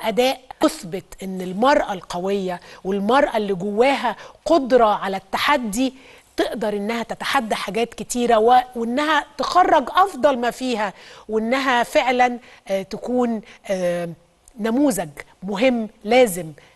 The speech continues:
نتكلم عنه. ريتا حرب معانا عبر زوم من بيروت.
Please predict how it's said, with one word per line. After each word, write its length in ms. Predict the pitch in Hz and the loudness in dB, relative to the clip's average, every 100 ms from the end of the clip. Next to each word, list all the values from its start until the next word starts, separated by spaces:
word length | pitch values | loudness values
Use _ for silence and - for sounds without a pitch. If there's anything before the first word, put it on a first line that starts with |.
| 185 | -12
نتكلم 500 | 185 - 202 180 151 | -8 -2 -2 -4 -8
عنه. 280 | 151 151 269 | -14 -10 0
ريتا 320 | 302 - 254 | 2 2 0
حرب 400 | - 330 339 254 | 4 4 4 0
معانا 420 | 233 214 302 294 | -2 0 0 2
عبر 340 | 233 285 262 | 2 2 2
زوم 420 | 226 247 330 285 233 | 2 2 2 2 0
من 420 | 220 226 320 277 | 0 2 2 4
بيروت. 440 | 262 269 320 - | 4 6 4 4